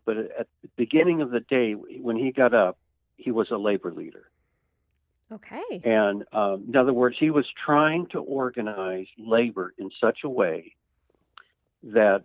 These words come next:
Speaker 1: um, on these ranches, that workers could be treated fairly and decently like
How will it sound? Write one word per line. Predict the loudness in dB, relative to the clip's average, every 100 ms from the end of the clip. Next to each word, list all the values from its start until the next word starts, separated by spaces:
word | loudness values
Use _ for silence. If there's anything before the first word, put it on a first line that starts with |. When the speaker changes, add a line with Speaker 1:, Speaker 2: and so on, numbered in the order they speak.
| -4
Speaker 1:
um, | -6 -6 -10 -16 _ _ _ _ _
on | 0 0 0
these | -4 -6 -12 -20 _ _ _
ranches, | -4 -2 -2 -6 -8 -10 -12 -20 _ _ _ _ _ _ _
that | -4 0 2 0 -6 -12
workers | -2 2 2 2 0 0 -6 -16 _ _ _ _ _ _ _ _ _ -4
could | 0 0
be | -2 -6 -8 -4
treated | 0 2 0 -4 2
fairly | 4 4 2 -4 -8 -10
and | -8 -6 -2
decently | -2 0 -4 -2 0
like | 2 0